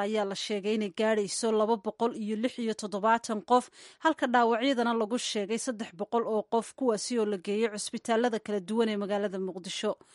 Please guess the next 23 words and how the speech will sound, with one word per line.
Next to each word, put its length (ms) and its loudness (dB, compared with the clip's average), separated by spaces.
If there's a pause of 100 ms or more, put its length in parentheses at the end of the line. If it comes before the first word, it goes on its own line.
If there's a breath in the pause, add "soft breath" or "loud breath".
(360 loud breath)
Meydadka 460 6
boqol 320 4
iyo 140 4
koob 260 2
iyo 160 0
toban 320 -2
qof 260 -2
oo 180 2
ka 200 0
mid 220 0
ah 60 2
laba 240 2
boqol 520 -2
iyo 160 -4
toddoba 300 -6
iyo 180 -2
lix, 240 -2 (140)
lix 180 -2
iyo 60 2 (100)
toddobaatankaasi 880 0
qof 260 0
ee 120 0
dhimatay 480 -2